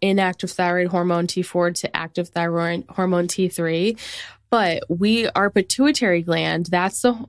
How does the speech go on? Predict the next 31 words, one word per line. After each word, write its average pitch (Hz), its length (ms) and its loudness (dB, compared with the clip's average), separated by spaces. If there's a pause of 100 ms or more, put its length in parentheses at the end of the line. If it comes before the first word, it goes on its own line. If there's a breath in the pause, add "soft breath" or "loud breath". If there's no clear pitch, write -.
the 196 160 0
gland 190 300 2
that - 80 0
makes 175 280 2
T 190 240 2
S 180 200 0
H, 156 240 -2
thyroid 170 320 0
stimulating 175 480 0
hormone, 165 460 -4 (520 loud breath)
and 185 440 4 (100)
we 220 340 4
need 226 340 4
zinc 196 300 2
to - 140 -2
make 170 580 0 (200)
that 170 200 -2
thyroid 170 300 0
stimulating 165 480 0
hormone. 160 440 -2 (340 loud breath)
So 185 260 4
if 175 180 2
we 214 140 6
aren't 247 180 4
making 233 320 4
enough 208 220 2
of 185 60 2
that 175 180 2
T 202 160 2
S 175 180 0
H, 233 520 2